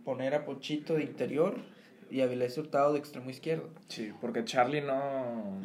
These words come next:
Speaker 1: Charlie está
Speaker 2: mm,
Speaker 1: muy arriba.
Speaker 2: no está tampoco haciendo mucho.
Speaker 1: Charlie debería estar de interior.
Speaker 2: Sí. Sí, lo hemos visto. Entonces, yo creo que yo también metería a Vilés, güey.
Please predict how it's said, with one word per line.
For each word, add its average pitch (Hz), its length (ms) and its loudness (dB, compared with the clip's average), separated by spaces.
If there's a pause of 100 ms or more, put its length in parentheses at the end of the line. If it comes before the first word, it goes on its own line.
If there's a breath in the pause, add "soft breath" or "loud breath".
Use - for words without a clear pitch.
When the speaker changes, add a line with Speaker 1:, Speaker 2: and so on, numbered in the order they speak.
(140)
Speaker 1:
Charlie - 200 -4
está 175 140 -6
Speaker 2:
mm, 165 80 -2
Speaker 1:
muy 170 180 0
arriba. 165 320 -2
Speaker 2:
no 127 120 0
está 120 320 -6 (440)
tampoco 117 500 0
haciendo 113 340 -2
mucho. 107 680 -8
Speaker 1:
Charlie 151 300 0
debería 156 220 -2
estar 160 220 -4
de 170 80 -2
interior. 160 460 0 (320)
Speaker 2:
Sí. 101 300 -8 (1400 loud breath)
Sí, 127 180 -6
lo 110 120 0
hemos 110 280 -2
visto. 107 320 -12
Entonces, 104 680 -8 (720 loud breath)
yo 123 100 0
creo 160 140 6
que 165 60 4
yo 165 100 4
también 160 240 4
metería 151 320 2
a - 20 4
Vilés, 107 420 -2
güey. 92 140 -14